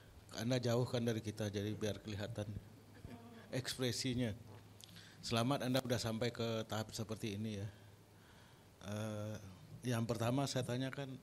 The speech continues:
tanya ya. Anda kan, eh, tahap ke-, apa itu, masuk K P U untuk periode kedua nggak berhasil ya. Kemudian pergi ke Komnas ham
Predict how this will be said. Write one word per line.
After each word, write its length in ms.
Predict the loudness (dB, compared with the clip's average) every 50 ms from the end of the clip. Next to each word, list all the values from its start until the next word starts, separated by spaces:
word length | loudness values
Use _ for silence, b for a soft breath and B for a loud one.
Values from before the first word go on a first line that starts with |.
| -14 -18 -8
tanya 320 | -2 -2 0 2 2 0 0
ya. 200 | 0 -2 -2 -4 -6 -10 -18 -20 B B B B B B B B B -12 -8
Anda 240 | -4 -2 -2 -2 0
kan, 320 | 0 -2 0 -2 -4 -6
eh, 480 | -6 -10 -14 -8 -6 -4 -4 -4 -4 -6 -6
tahap 320 | -2 0 2 2 2 0 -4 -14 -20 -20 -20 -20 -20 -20 -12 -4
ke-, 160 | -4 -2 -2 -2 -4
apa 240 | -4 -2 0 0 0
itu, 240 | 2 0 0 0 2
masuk 320 | 4 4 4 4 4 2 2
K 60 | 2 2
P 40 | 2 0 2 2
U 240 | 2 2 2 0
untuk 240 | 0 0 -2 -2 -2
periode 320 | 0 0 0 2 2 2 0
kedua 400 | 0 0 0 2 2 2 2 2
nggak 160 | 2 0 0
berhasil 480 | 0 0 0 0 0 -2 -2 -2 -2
ya. 220 | -2 -4 -6 -8 -10 -14 -12 -10
Kemudian 560 | -6 -6 -4 -2 0 0 0 0 0 -2 -4 -6 -10 B B B B B B B B B B B B B B B B B -18 -8
pergi 320 | -6 -6 -4 -2 -2 -2 -2
ke 160 | -2 -4 -2
Komnas 400 | -2 -2 -2 0 0 0 -2 -2 -2 -2
ham 80 | -4